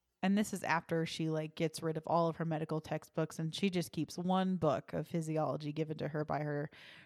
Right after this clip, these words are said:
her mother. And her husband goes off to a more war-torn area. That being said, she stays in this city with her daughter,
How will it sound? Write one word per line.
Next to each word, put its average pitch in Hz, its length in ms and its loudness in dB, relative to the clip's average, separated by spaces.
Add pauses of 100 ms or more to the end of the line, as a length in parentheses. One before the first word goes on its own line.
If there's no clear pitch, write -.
her 160 140 2
mother. 160 540 -2 (560)
And 160 640 2 (1600)
her 175 140 0
husband 196 380 4
goes 190 220 8
off 170 360 2
to 175 320 2
a 170 180 4
more 165 680 2 (1120)
war-torn 170 560 4
area. 170 640 2 (380)
That 165 260 2
being 160 300 0
said, 175 640 2
she 202 240 0
stays 165 420 2
in 165 200 0
this 160 160 0
city 165 320 0
with 160 160 2
her 170 160 -2
daughter, 160 720 -2